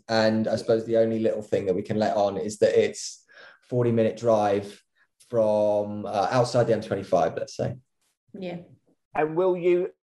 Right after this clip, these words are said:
Speaker 3: allow the cameras to film it? Will, like, Made in Chelsea be there, or are you gonna keep it a little bit more private?
Speaker 2: We don't know yet. We don't know yet about it. We'll s-, we'll see.
Speaker 1: Well, yeah, we need to,
Speaker 2: Yeah.
Speaker 1: we need to work that one out.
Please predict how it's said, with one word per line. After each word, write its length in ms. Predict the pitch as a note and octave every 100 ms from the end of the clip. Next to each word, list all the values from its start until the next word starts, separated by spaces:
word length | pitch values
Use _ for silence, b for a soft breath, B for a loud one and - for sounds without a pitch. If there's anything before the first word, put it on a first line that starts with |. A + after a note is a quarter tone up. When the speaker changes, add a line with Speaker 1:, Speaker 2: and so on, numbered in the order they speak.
| _ - C4+
Speaker 3:
allow 320 | F3+ F3 F3
the 100 | D#3+
cameras 460 | - F3+ F3 E3+ -
to 120 | E3
film 280 | F#3 F3+ D3
it? 180 | A#2+ - -
Will, 140 | B2+ B2+
like, 200 | B2 B2
Made 240 | C#3+ C#3
in 100 | C3+
Chelsea 460 | - D3 C#3 - G#2+
be 240 | A2+ A2+
there, 280 | G#2+ G#2+ G#2+
or 80 | A2
are 20 |
you 80 | A#2
gonna 160 | A2+ A#2
keep 320 | A#2+ A#2+ A2+
it 80 | F#2
a 80 | A2+
little 220 | G#2 G2+
bit 280 | A#2 A2 A2+
more 160 | A2+
private? 500 | - A2+ A2 G#2 G2+ - _ _ _ -
Speaker 2:
We 100 | F4
don't 220 | E4+ D4
know 140 | C#4 C4+
yet. 500 | A3+ F#3+ G3+ - - B3+
We 80 |
don't 180 | C4+ B3+
know 60 | A3+
yet 240 | F3+ E3
about 180 | F3 D#3
it. 160 | G#2+ - _ G#3+
We'll 160 | A#3
s-, 300 | A3+ - - -
we'll 100 | A3
see. 360 | G#3+ - - - _ -
Speaker 1:
Well, 140 | A#2+
yeah, 320 | A2 A#2 A2 G#2
we 120 | A2
need 160 | A#2 -
to, 340 | A#2 G#2+ G#2 G#2+
Speaker 2:
Yeah. 200 | - -
Speaker 1:
we 80 | C3+
need 100 | C3+
to 80 | B2+
work 280 | C#3 B2+ B2+
that 160 | A#2+
one 180 | A#2+ A2+
out. 320 | G#2+ G2 -